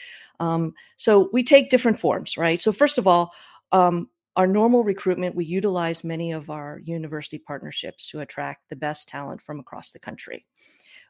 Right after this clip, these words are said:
Um, but we also have very focused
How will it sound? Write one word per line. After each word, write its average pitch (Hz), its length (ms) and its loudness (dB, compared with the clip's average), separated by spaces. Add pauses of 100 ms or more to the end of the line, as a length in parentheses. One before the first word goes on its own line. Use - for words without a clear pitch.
(100)
Um, 151 320 -8 (100)
but - 200 0
we 208 120 2
also 254 240 4
have 214 180 0
very 190 240 2
focused 185 800 -2